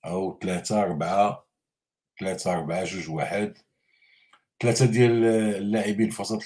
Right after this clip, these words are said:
آه، في وسط الدفاع ما كان، آه، ما كان عندهم حتى قيمة مضافة، خصوصًا أن الفريق الغيني يلعب فقط بمهاجم واحد، وبالتالي ما فهمناش علاش، آه، ضيع مدافع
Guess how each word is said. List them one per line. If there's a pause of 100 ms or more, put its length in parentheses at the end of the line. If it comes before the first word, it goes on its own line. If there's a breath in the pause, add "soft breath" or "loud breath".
(120)
آه،
في
وسط
الدفاع (340 loud breath)
ما
كان،
آه،
ما
كان
عندهم
حتى
قيمة
مضافة،
خصوصًا
أن
الفريق
الغيني
يلعب
فقط
بمهاجم
واحد،
وبالتالي (1120 loud breath)
ما
فهمناش
علاش،
آه،
ضيع
مدافع